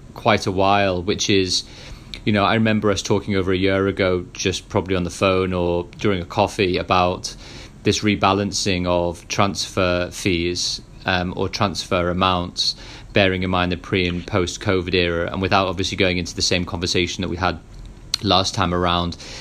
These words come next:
that rebalancing not necessarily happening, um, in the same way for wages.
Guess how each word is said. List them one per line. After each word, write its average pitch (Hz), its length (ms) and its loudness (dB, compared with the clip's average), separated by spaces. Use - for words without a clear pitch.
that 90 140 4
rebalancing 95 560 0
not 90 200 0
necessarily 87 640 0
happening, 87 840 -2
um, 92 200 0
in 90 60 -2
the 90 80 -2
same 90 320 0
way 87 360 0
for - 140 0
wages. 95 720 2